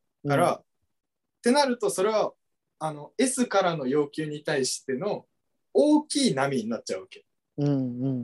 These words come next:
Speaker 2: ん。
Speaker 1: そこを自分がSになって次のMに車出しを頼むことによって小さい波にできるわけ。自分に来るSの波を。
Speaker 2: うん。うわー、これ。<laughs> そうだね。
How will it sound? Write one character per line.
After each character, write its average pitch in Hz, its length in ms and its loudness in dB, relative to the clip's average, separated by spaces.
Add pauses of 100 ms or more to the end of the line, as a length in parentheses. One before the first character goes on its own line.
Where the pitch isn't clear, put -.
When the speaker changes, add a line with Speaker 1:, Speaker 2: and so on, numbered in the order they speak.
(300)
Speaker 2:
ん。 113 80 -16
Speaker 1:
そ - 180 0
こ 294 380 2
を - 120 -4 (300)
自 156 200 0
分 302 200 0
が 285 120 6
S 285 280 4
に 202 80 0
な 185 100 2
っ - 60 -6 (100)
て 170 280 0
次 233 280 2
の 202 220 4
M 202 240 2
に 151 400 -4
車 190 340 0
出 190 120 0
し 196 100 -2
を 185 100 2
頼 190 300 0
む 170 100 -2
こ 156 120 -8
と 143 120 -6
に 131 100 -8
よ 120 80 -8
っ - 20 -20 (120)
て - 260 -6 (560)
小 285 260 2
さ 285 180 4
い 175 100 2
波 139 260 -2
に 117 140 -6
で 120 120 -4
き 131 100 -4
る 104 120 -6
わ - 80 -16
け。 - 180 -16 (320)
自 147 120 -4
分 185 220 2
に 185 140 -2
来 175 140 0
る 131 120 4
S 151 220 0
の 117 100 -4
波 113 300 -8
を。 107 40 -20 (320)
Speaker 2:
う 139 100 -6
ん。 127 320 -8 (440)
う 165 100 -8
わ 156 120 -12 (260)
ー、 - 60 -16
こ - 180 -10
れ。 147 200 -8 (280)
<laughs> - 1300 -14
そ 156 80 6
う 151 40 8
だ 151 100 8
ね。 160 280 4